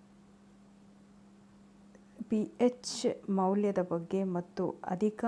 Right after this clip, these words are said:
ಆಮ್ಲದಿಂದ, ಅಂದರೆ ಇದರಲ್ಲಿ ಬರ್ತಕ್ಕಂಥ ಪ್ರಶ್ನೆಗಳು ಯಾವುವು ಅಂತ ಹೇಳಿದ್ರೆ, ಕ್ಲೋರಿನ್ ಅನಿಲದ ಉಪಯೋಗ,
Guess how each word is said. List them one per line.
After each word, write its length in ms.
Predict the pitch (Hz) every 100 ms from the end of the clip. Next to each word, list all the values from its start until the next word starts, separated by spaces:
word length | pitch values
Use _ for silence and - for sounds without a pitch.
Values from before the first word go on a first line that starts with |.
| -
ಆಮ್ಲದಿಂದ, 640 | - 196 196 196 185 185 180
ಅಂದರೆ 440 | 170 - 190 190
ಇದರಲ್ಲಿ 420 | - 190 208 208
ಬರ್ತಕ್ಕಂಥ 440 | 185 180 202 214 202
ಪ್ರಶ್ನೆಗಳು 540 | 196 180 - 190 180
ಯಾವುವು 360 | 170 190 190 175
ಅಂತ 200 | 170 175
ಹೇಳಿದ್ರೆ, 580 | 185 165 160 185 214 - - - - - - - - -
ಕ್ಲೋರಿನ್ 480 | 220 208 208 214 208
ಅನಿಲದ 400 | 196 196 196 190
ಉಪಯೋಗ, 420 | 196 190 202 185